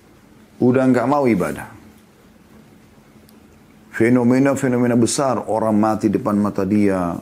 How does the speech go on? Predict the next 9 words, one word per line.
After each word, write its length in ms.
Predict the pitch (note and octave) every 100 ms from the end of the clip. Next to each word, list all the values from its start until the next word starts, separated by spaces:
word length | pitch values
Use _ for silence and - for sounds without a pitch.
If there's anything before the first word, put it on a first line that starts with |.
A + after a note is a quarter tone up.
| -
kejadian 560 | G2 F#2+ F#2 G#2 G2+
longsor, 560 | F#2+ A2 G#2+ F#2+ F#2+ F#2
banjir, 560 | F2 A2 A2 G2 G2
tsunami, 880 | F#2+ - F2 F2 G#2 A2 G2+ F#2+ F#2 - -
apa 320 | E3 F#3 F#3
saja. 400 | E3 D#3 A2 F#2+ - - - - _ - - - - - - -
Biasa 280 | - - -
saja. 220 | G#2 F2+ - - - - - - -
Seperti 640 | - - C#3+ C#3 A#2+ A2